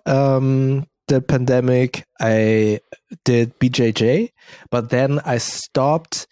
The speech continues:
because for those who don't, don't know, B J J is very close combat grappling, let's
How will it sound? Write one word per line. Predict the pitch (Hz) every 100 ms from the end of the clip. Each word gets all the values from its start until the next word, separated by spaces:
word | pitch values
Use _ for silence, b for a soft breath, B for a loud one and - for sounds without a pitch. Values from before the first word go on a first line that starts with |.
| b b -
because | - 123 113
for | - 120
those | 113 123
who | 127
don't, | 120 120 120 -
don't | 117 120 120
know, | 113 113
B | 110 113
J | - 110
J | 113 110
is | 104 - - - _ _ _ _ _ _ _ _ _
very | 104 120 131 147 139 -
close | - 127 117 123 131 127 -
combat | - - 123 117 123 117 113 113 110 - - _ _ -
grappling, | 104 101 107 101 87 82
let's | 87 - -